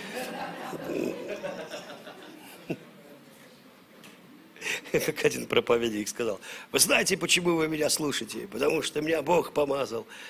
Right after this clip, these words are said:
Я такой думаю: "Да ну тебя". Никто бы не пришел, и ты сам себе проповедуй. <laughs>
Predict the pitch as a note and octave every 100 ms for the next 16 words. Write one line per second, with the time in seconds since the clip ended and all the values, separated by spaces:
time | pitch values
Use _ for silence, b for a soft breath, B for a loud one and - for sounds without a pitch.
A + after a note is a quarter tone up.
0 | B C3+ B2+ B2+ B2+ B2+ A#2+ D#3 G3+ C#3
1 | A#2+ G#2+ - - - B B B B -
2 | - F3 C#3+ D3+ D3 D3 C3+ E3+ D3 A2+
3 | G#2 A#2 - B2 A2+ B2 G#2+ - A2 A#2
4 | B2+ A#2+ A2+ - F#3 F3 - - - -
5 | D3+ D#3 D3+ - -